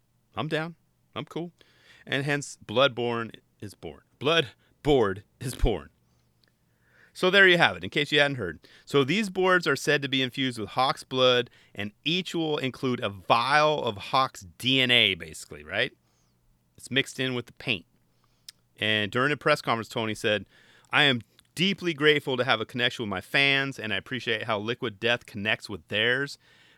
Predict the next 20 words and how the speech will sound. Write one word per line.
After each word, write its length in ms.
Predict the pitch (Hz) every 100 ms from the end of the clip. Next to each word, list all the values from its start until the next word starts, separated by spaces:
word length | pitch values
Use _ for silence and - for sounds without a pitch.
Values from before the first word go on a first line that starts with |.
| _
because 340 | 117 - 131
I 100 | 113
literally 440 | 113 113 135 156 151
put 200 | - 131
my 140 | 117
blood 480 | 107 107 110 127 135
into 240 | 123 117
these 300 | 113 113 120
decks. 420 | - 107 98 - -
This 240 | 113 143
collaboration 760 | - 151 151 143 139 135 -
is 120 | 104 -
taking 360 | 117 110 107
those 240 | 98 120 117
connections 640 | - 104 113 - 113 104 -
to 240 | - 98
a 120 | 92
whole 680 | 87 - - 113 117 113 110 _ _ _ _
new 460 | 95 101 101 95 85 _ _ _ -
level." 420 | 90 87 73 76